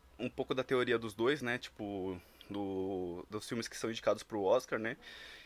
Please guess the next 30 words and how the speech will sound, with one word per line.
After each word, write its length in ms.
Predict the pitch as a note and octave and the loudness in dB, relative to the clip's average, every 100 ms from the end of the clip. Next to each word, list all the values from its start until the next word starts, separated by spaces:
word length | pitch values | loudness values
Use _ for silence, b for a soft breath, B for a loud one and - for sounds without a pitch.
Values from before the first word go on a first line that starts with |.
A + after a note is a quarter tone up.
| B | B
E, 520 | A#2 A#2 A#2+ A#2 A#2 A#2 | -4 -2 0 0 2 2
e 40 | |
da 100 | A#2 | 0
te-, 140 | - - | -2 -8
do 220 | G#2+ A#2+ | -6 -6
que 140 | - A#2+ | -4 -6
o 20 | |
Gustavo 320 | B2+ C3+ C3 | 4 8 8
falou 260 | - B2 C3 | 6 2 2
desses 300 | C3 B2+ - | -2 -4 -4
filmes 180 | B2+ - | -4 -4
que 140 | - | 2
já 100 | B2+ | 4
não 140 | C#3 | 4
são 180 | C#3+ D3 | 2 -2
tão 160 | D3 C3+ | 0 4
fáceis 480 | A#2+ - C3+ C3 A2+ | 6 4 2 -4 -6
de 420 | A2+ A#2+ A2+ G2 | -4 -4 -4 -6
digerir 600 | G#2 C3+ E3+ D3+ A#2 C3 D3 | -10 -8 -2 0 2 0 0
pela 280 | C3+ C3 | 2 4
maioria 340 | B2 B2+ A#2+ B2 | 4 4 2 0
do 100 | C3+ | -2
público, 440 | - B2+ G#2+ - | -6 -4 -4 -2
né? 180 | G#2+ G#2+ - | 0 0 0
Pelo 360 | G#2+ G2+ F#2 | 0 2 -2
cinemão 460 | F2 - A#2 G#2+ A2 | -4 -6 -2 -2 -2
pipoca. 600 | - B2 - G2+ - - - _ B B B B B | -4 -8 0 0 2 -8 -8 _ B B B B B
É, 360 | G#2 G2 F#2+ F#2+ | 0 4 4 4
eu 140 | F#2+ | 2
acho 200 | G#2 - | 0 -4